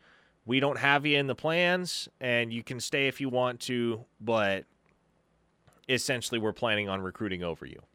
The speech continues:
And you've seen this happen with close to two dozen players over the last six months at Oklahoma. Venables and his staff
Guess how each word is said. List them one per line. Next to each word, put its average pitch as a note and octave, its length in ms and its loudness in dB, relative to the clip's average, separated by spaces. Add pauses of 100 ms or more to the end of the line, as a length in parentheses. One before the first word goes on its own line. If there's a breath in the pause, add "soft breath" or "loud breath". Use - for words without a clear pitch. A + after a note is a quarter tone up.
(220)
And F#2+ 460 2 (880 soft breath)
you've B2 180 2
seen E3+ 180 2
this E3 160 6
happen D#3+ 480 8
with B2+ 460 6 (100)
close D3 260 4
to C3+ 120 -8
two F3 180 0
dozen D3+ 340 4
players A#2+ 640 0 (180)
over A2 280 4
the G#2 100 0
last G#2 540 0 (120)
six - 400 -6
months F#2 480 -8 (160)
at G#2+ 160 -2
Oklahoma. E2+ 600 -4 (440)
Venables C3 520 2
and A#2+ 80 -2
his C3+ 120 0
staff C3+ 560 2